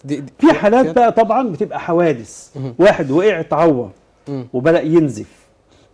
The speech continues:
Speaker 2: حصل عنده جرح موجود. في واحد حصل عنده كسر، شفنا شكينا في كسر جامد جدًا، أو بدأ واضح من إن الزاوية بتاعة الإيد أو الرجل بدأت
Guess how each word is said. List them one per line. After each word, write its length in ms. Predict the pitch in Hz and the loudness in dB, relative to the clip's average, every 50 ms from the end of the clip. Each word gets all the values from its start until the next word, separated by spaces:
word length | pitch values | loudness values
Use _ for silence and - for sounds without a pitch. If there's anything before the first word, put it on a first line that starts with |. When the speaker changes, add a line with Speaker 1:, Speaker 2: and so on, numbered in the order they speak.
| _ _ _ _ _ _ _ _ _ _ | _ _ _ _ _ _ _ _ _ _
Speaker 2:
حصل 300 | - 160 151 - 151 131 | -4 -4 -2 -2 -2 -4
عنده 280 | 120 139 160 156 143 151 | -2 -2 -4 -2 -2 0
جرح 500 | 143 165 156 143 113 101 101 95 - _ _ _ _ _ _ _ _ _ _ _ _ _ - | 0 2 2 0 0 -6 -16 -20 -20 _ _ _ _ _ _ _ _ _ _ _ _ _ -4
موجود. 460 | 143 143 139 135 139 143 131 107 95 - _ _ _ _ _ _ _ _ _ _ _ - | -2 0 0 2 2 0 0 0 -4 -10 _ _ _ _ _ _ _ _ _ _ _ -4
في 120 | 180 185 | 0 2
واحد 380 | 175 165 180 196 196 - 185 - | 4 6 6 4 4 0 -6 -12
حصل 340 | - - 156 - 165 135 | -10 -10 -8 -6 -6 -4
عنده 260 | 127 147 160 151 143 139 | -4 -4 -4 -4 -4 -4
كسر، 400 | - 185 165 - - - - - 104 - _ _ - | -2 -4 -4 -4 -6 -20 -20 -20 -20 -20 _ _ -14
شفنا 340 | 180 160 - 156 151 147 143 _ _ _ _ _ _ _ _ | -14 -14 -12 -12 -12 -12 -12 _ _ _ _ _ _ _ _
شكينا 440 | - - - 131 - - - 190 170 143 | -16 -12 -12 -12 -10 -6 -6 -6 -6 -6
في 100 | - - | -8 -8
كسر 280 | - 185 170 - 147 | -8 -8 -8 -8 -10
جامد 400 | 143 135 170 185 180 165 139 135 | -8 -6 -4 -4 -4 -6 -8 -8
جدًا، 420 | 143 185 175 170 170 220 208 - - | -12 -14 -12 -8 -6 -6 -6 -6 -6
أو 120 | 147 135 | -8 -4
بدأ 280 | 135 175 185 180 - - | -2 0 0 0 -2 -4
واضح 580 | 127 135 175 190 208 220 214 208 269 262 - _ _ _ _ _ | -4 -4 -2 -2 -2 -4 -4 -6 -6 -8 -10 _ _ _ _ _
من 180 | - 131 135 - | -8 -8 -6 -6
إن 340 | - 196 196 185 170 160 143 | -4 -4 -4 -2 -2 -2 -4
الزاوية 560 | - - 135 120 120 131 180 185 175 156 143 | -4 -6 -10 -8 -2 0 2 2 2 2 0
بتاعة 320 | - - 196 185 156 135 - 156 | -2 -2 -2 -2 -2 -4 -6 -8
الإيد 360 | 139 127 135 185 180 160 - | -10 -8 -8 -8 -8 -6 -6
أو 160 | - 151 151 | -6 -6 -4
الرجل 400 | 143 156 208 233 202 196 175 151 | -4 -4 -6 -6 -8 -10 -12 -10
بدأت 340 | 135 156 175 180 170 170 170 | -8 -6 -6 -6 -6 -8 -10